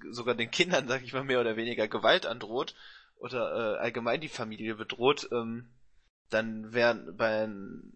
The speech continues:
wär normalerweise Stephanie, äh, wär normalerweise der Gegenpart nicht ausgebuht worden. Äh, es ist halt dann immer noch Stephanie gewesen, die ja sowieso nicht gemocht wird. Von daher <laughs> hatten sie noch mal Glück in diesem Segment, aber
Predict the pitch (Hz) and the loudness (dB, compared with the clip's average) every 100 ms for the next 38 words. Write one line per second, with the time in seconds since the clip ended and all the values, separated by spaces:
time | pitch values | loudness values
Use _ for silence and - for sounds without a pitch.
0 | _ _ _ - 120 117 113 113 131 139 | _ _ _ 0 2 4 6 8 8 8
1 | 127 131 131 135 127 131 127 131 - _ | 6 4 0 0 -2 -4 -4 -6 -8 _
2 | 123 117 127 120 120 139 139 135 131 120 | 2 6 4 4 6 6 6 2 0 -4
3 | 117 123 135 135 135 117 - 135 - 113 | -4 -4 -4 -2 -2 -2 0 0 0 -12
4 | 107 - 104 113 185 - - - - - | -16 -4 0 0 -2 -16 -20 -18 -18 -4
5 | 123 113 80 107 - 120 - 127 117 113 | 0 2 0 -4 -6 -4 0 0 0 -4
6 | 110 104 117 117 - 135 156 117 113 110 | -4 -2 0 0 2 2 2 -4 -4 2
7 | 113 117 117 110 107 131 127 113 110 113 | 2 2 -2 -2 0 0 0 2 2 0
8 | - 110 - 120 110 - 131 139 117 110 | -6 -6 -4 2 2 4 2 2 2 6
9 | 107 113 113 - - - - - 175 151 | 8 8 4 0 -10 -14 -12 6 6 6
10 | 131 131 123 117 131 - 113 110 113 110 | 0 0 0 -2 -2 -4 -6 -6 -8 -8
11 | 82 110 113 117 156 101 113 104 | -8 -10 -4 -4 0 2 4 4